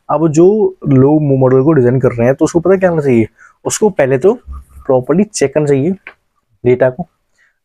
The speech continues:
and उसको फिर क्या करना चाहिए, उसको फिर उसके according decision को लेना चाहिए। ऐसे ही जो next इसका, अ, next क्या है, "An A I model is fair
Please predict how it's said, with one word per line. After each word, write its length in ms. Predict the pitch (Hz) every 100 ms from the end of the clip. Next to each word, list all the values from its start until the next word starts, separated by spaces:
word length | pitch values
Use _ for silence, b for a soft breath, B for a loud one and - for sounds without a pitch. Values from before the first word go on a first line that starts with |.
| _
and 240 | 143 165 190 - _
उसको 220 | - 185 170 151
फिर 180 | - 170
क्या 120 | 160
करना 140 | 147
चाहिए, 160 | 131 165
उसको 260 | 170 - 185
फिर 180 | - 185
उसके 220 | - 202
according 460 | 170 143 135 170 247 b b -
decision 440 | 120 117 117 123
को 240 | 120 233 285 _ _
लेना 200 | 123 120
चाहिए। 340 | 120 113 113 117 _ -
ऐसे 160 | 131 190
ही 80 | - b b b -
जो 120 | 135
next 320 | 123 131 -
इसका, 240 | 175 - 190
अ, 280 | - 135 127
next 280 | 131 135
क्या 100 | -
है, 120 | 190 233 b b 151
"An 120 | 175
A 160 | 151 151
I 140 | 170
model 320 | 151 135 160 175
is 200 | 170 -
fair 280 | - 123 151